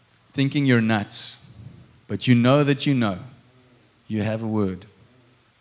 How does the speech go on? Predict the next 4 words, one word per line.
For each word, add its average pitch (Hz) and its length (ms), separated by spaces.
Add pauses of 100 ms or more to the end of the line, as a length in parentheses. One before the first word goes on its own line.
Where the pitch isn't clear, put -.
(1900)
I 117 120
know 131 220
a 120 60
guy. 95 360